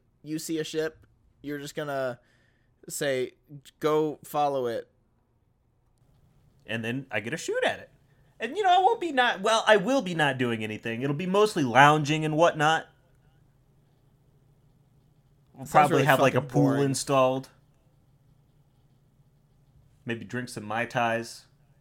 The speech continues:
Speaker 1: So you're not gonna be doing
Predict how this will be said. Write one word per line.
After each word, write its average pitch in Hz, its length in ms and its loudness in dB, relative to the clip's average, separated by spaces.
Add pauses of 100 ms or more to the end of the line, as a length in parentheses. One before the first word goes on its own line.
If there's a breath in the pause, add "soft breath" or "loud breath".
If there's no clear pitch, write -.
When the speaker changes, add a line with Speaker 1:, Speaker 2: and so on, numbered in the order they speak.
(2500)
Speaker 1:
So 185 200 -4
you're 185 240 0
not 262 200 2
gonna 220 140 -2
be 202 140 -4
doing 151 760 -2